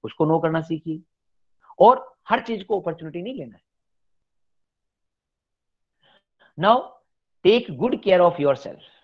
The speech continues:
खुद का ध्यान रखिए, क्योंकि ultimately उन problem को solve कौन कर रहा है? आप ही तो कर रहे हैं। दूसरे लोग तो आपको सिर्फ help कर रहे हैं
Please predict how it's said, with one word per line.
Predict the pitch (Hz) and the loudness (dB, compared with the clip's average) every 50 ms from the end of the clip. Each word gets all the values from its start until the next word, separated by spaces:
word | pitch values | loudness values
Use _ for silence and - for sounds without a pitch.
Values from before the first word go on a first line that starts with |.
| _ _ _ _ _ _ _ _ _ _ _ _ _ _ _ - - | _ _ _ _ _ _ _ _ _ _ _ _ _ _ _ -12 -2
खुद | - 202 196 185 | 0 0 0 4
का | - 226 190 | 4 4 4
ध्यान | 151 135 139 151 151 | 4 2 0 0 0
रखिए, | 143 143 - 160 156 | -2 -2 -2 -4 -6
क्योंकि | - 165 165 160 190 - | -4 -6 -8 -6 -4 -2
ultimately | - 151 151 - 196 196 196 180 180 | -2 -2 0 0 0 2 2 4 4
उन | 202 196 | 4 4
problem | 170 175 165 175 190 | 6 4 4 4 2
को | 196 190 | -2 -2
solve | - 208 226 214 | 0 0 2 4
कौन | 220 233 214 | 4 2 4
कर | 185 151 120 | 2 0 0
रहा | 113 104 | 0 -4
है? | 98 - - _ _ _ _ _ _ _ _ _ - | -6 -10 -16 _ _ _ _ _ _ _ _ _ -2
आप | - 147 175 - | 2 2 2 2
ही | 214 | 0
तो | 214 185 | -4 -6
कर | 196 175 | -6 -6
रहे | 208 220 170 | -8 -10 -14
हैं। | - - _ _ _ _ _ _ _ _ _ _ _ _ _ _ - | -14 -18 _ _ _ _ _ _ _ _ _ _ _ _ _ _ -2
दूसरे | 139 170 165 220 233 | 0 2 2 4 6
लोग | 233 220 220 | 4 6 6
तो | - | 4
आपको | 214 220 226 226 | 4 4 2 0
सिर्फ | 180 220 180 | -4 -4 0
help | 175 196 - - | 2 2 2 2
कर | - 240 214 | 2 -2 0
रहे | 196 196 180 | 0 -2 -6
हैं | 170 170 - - | -6 -8 -12 -18